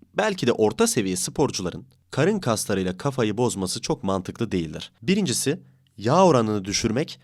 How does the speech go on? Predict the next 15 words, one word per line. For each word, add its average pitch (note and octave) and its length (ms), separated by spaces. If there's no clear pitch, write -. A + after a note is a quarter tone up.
karın D3 220
kaslarının A2+ 580
görünümü A2 400
için A#2 220
çok C3+ 240
önemlidir. E2+ 440
Çünkü F#3 300
yağlarımız A2 600
en G#3+ 140
son F#3+ 240
karın E3+ 360
ve F3 120
bel E3 200
bölgesinden F#2 600
gider. F2 380